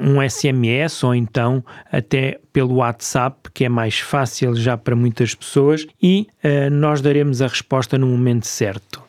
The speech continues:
Eh, nós vamos então dar início ao nosso programa e, eh, antes de propriamente fazer-te a pergunta, Artur,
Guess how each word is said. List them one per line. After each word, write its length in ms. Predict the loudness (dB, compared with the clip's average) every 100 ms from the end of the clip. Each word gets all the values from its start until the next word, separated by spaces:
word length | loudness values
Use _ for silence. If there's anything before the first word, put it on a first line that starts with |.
| _ -2
Eh, 240 | 0 0
nós 300 | 2 0 0
vamos 340 | 0 2 2 2
então 400 | 0 2 2 2
dar 200 | 2 0
início 500 | 0 0 0 0 0
ao 60 |
nosso 340 | 2 0 -2 -4
programa 640 | 0 2 2 2 0 -2 -2
e, 320 | 2 2 2 -4 _ -2
eh, 280 | 0 0 -2
antes 320 | -2 -2 -4
de 80 | -6
propriamente 560 | -2 0 0 0 0 0
fazer-te 420 | 2 2 0 -4
a 20 |
pergunta, 560 | -2 0 0 0 -2 -4
Artur, 420 | -4 -4 -6